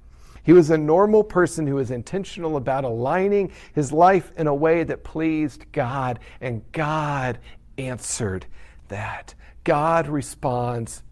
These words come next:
to that sort of person. God protected them as they traveled. They arrive, and they're given favor immediately, and they go about their tasks that they had came to do.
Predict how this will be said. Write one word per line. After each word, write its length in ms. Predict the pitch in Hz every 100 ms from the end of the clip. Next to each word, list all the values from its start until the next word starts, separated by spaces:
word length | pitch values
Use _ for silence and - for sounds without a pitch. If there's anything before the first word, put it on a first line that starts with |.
| -
to 120 | -
that 260 | 98 98 -
sort 280 | - 110 92
of 160 | -
person. 400 | - 65 - - - - - - - - - - - - - - - - - - - - - -
God 320 | 147 151 -
protected 540 | 147 - 151 - 151
them 160 | 127 117
as 160 | 98
they 100 | -
traveled. 460 | 104 - 110 104 104
They 160 | 127 117
arrive, 520 | 107 113 143 143 143 - - -
and 80 |
they're 80 | 123
given 280 | 120 139 123
favor 500 | - 143 147 147 151
immediately, 720 | 135 120 127 123 117 135 120
and 100 | 113
they 80 | 107
go 300 | 104 131 135
about 300 | 123 120 117
their 120 | 120
tasks 640 | 104 117 113 107 - - -
that 280 | 117 117
they 120 | - 113
had 160 | 104
came 240 | - 104 95
to 140 | -
do. 240 | 90 87